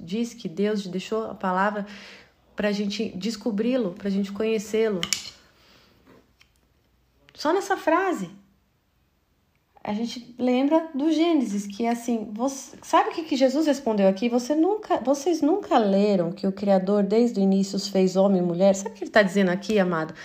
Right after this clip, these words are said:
Ai, Deus me ajude a saber explicar em palavras. Que, cara, que homem e mulher, <laughs> na verdade, é um só, é, em Deus.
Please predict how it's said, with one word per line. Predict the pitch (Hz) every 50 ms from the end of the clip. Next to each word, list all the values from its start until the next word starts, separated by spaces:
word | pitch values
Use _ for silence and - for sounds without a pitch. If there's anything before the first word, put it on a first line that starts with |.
| - - - - - -
Ai, | 208 208 202
Deus | 190 208 220 208
me | 208
ajude | 202 202 190 196 196 190 190
a | 185 175 -
saber | - - - 190 185 190 190 190 180 190 - - - _ _ _ _ _
explicar | - - - - 208 202 202 - 196
em | 190 190
palavras. | 196 190 185 180 175 165 160 160 160 156 - - - - - - - - - - - - - _ _ _ _ _ _ _ _ _ _ _ _ _ _ _ _ _ _ _ _ _ _ _ _
Que, | - 302 294
cara, | 302 311 311 302 269 226 185 170 - -
que | - - 285 285 - - - - - - - _
homem | 208 233 269 311 349 339 285 254 226
e | 220
mulher, | 202 190 185 196 220 247 262 254 208 - - - 160 147 - 170 - - - -
<laughs> | - 180 - _ - - _ _ _
na | 185 196 208
verdade, | 214 196 196 190 180 202 214 220 220 214
é | 226 226
um | 226 247 254
só, | 240 - - 269 262 262 262 262 247 214 196 - - - -
é, | - 180 175 175 175 - - - 170 165 165 - - -
em | 208 202 190
Deus. | 180 196 180 165 147 - - - - - -